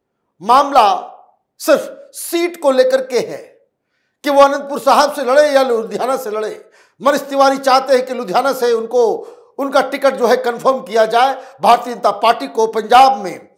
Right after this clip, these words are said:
बड़े-बड़े लीडर, बड़े-बड़े चेहरे की आवश्यकता है और कांग्रेस पार्टी बड़े आराम से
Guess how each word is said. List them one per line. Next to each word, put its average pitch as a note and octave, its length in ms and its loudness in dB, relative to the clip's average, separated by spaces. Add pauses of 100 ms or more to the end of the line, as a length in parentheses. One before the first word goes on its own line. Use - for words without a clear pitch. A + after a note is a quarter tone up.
(260)
बड़े-बड़े C#4 460 8
लीडर, C4+ 420 2
बड़े-बड़े B3 400 2
चेहरे - 380 -2
की B3 160 -8
आवश्यकता C4 640 0
है A#3+ 220 2 (260)
और C4 140 6
कांग्रेस D4 560 2 (100)
पार्टी C4+ 560 0 (220)
बड़े C#4+ 500 2
आराम F4 840 6
से - 600 -6